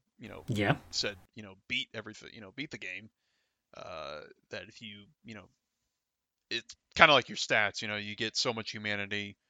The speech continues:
Speaker 1: uh, it increases your, uh, drop rate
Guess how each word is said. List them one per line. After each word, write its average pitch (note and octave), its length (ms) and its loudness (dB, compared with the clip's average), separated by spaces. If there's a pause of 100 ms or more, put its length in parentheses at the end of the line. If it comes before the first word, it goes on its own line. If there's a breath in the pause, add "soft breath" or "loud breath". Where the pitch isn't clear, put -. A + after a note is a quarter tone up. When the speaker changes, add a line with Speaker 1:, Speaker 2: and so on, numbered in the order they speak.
(600)
Speaker 1:
uh, G2+ 380 -4
it G2+ 80 -12
increases G#2 580 -8
your, G2+ 300 -10 (840)
uh, F#2 180 -10 (120)
drop A2 300 0
rate G2+ 260 -8